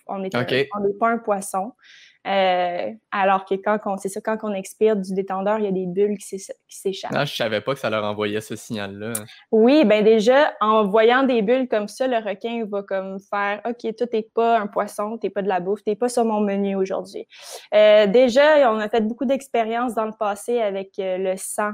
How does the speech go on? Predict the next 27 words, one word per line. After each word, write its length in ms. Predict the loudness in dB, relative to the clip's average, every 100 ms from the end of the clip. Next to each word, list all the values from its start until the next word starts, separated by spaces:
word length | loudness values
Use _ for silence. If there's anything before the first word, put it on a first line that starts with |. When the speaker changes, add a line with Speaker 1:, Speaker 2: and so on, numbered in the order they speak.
| -4
Speaker 1:
Bon, 200 | -2 -2
il 40 |
y 60 | -2
en 80 | -4
a 60 |
beaucoup 300 | -4 -4 -4
qui 120 | -4 -4
ont 100 | -2
peur 400 | 0 2 2 0 0
que 260 | 0 0 -4 _ _ -8
ils 120 | -6
se 120 | -4
font 140 | -2
une 100 | -2 -4
coupure, 440 | -2 6 8 8
ils 120 | 4 -2
s'en 160 | -2
vont 160 | 0 0
dans 220 | 0 0
l'eau. 340 | 2 4 2 -2 _ -4
Les 140 | -2
filles 380 | -2 -2 -2 -2
qui 100 | -6
vont 160 | -6 -2
dans 220 | -2 0
l'eau 240 | 2
à 60 | 2